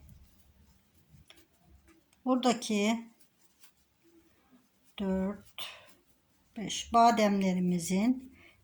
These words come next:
biri bitmeden diğeri başlıyor. Bir, iki, üç. Burada üç taneydi.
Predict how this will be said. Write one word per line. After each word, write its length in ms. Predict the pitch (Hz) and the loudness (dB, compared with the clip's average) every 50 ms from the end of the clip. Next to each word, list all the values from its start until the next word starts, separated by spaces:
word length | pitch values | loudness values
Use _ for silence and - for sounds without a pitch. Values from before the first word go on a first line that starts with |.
| _ - | _ -2
biri 280 | 262 269 262 277 254 233 | 0 2 2 2 2 0
bitmeden 800 | 226 - - 208 202 190 190 185 190 190 208 233 247 262 254 220 | -2 -2 -2 -2 0 0 0 0 0 0 2 2 2 2 2 2
diğeri 320 | 196 185 185 180 180 170 | 0 0 0 0 -2 -2
başlıyor. 520 | 165 156 - - - - - - - 135 - - - - - - - - - - - - - - - - - - - - - - _ _ _ _ _ - _ _ - - - - - _ - - _ _ _ _ _ - _ _ _ - _ _ _ _ _ _ _ _ _ _ _ _ _ _ _ _ _ _ _ _ _ _ - _ - | -2 -2 -2 -4 -4 -6 -8 -10 -10 -10 -10 -12 -14 -16 -18 -18 -18 -18 -20 -20 -20 -20 -20 -20 -20 -20 -20 -20 -20 -20 -20 -20 _ _ _ _ _ -20 _ _ -20 -20 -20 -20 -20 _ -20 -20 _ _ _ _ _ -20 _ _ _ -20 _ _ _ _ _ _ _ _ _ _ _ _ _ _ _ _ _ _ _ _ _ _ -20 _ -10
Bir, 360 | 175 185 180 185 185 180 - | -6 -4 -2 -2 -4 -6 -8
iki, 420 | - 180 - - - - 214 208 - | -14 -16 -14 -12 -10 -8 -8 -8 -8
üç. 640 | 208 196 196 - - - - - - - - - _ _ _ _ _ _ _ _ _ _ _ _ _ _ _ _ _ _ _ _ _ _ _ _ _ _ _ _ - | -10 -12 -12 -12 -12 -10 -10 -10 -10 -10 -14 -18 _ _ _ _ _ _ _ _ _ _ _ _ _ _ _ _ _ _ _ _ _ _ _ _ _ _ _ _ -10
Burada 220 | 233 208 - 220 | -10 -8 -6 -6
üç 280 | 233 220 226 - - - | -6 -4 -4 -4 -4 -2
taneydi. 760 | 202 185 170 165 160 160 160 156 156 - 196 233 233 - - | 0 0 0 0 -2 -2 -4 -4 -6 -6 -6 -6 -6 -8 -14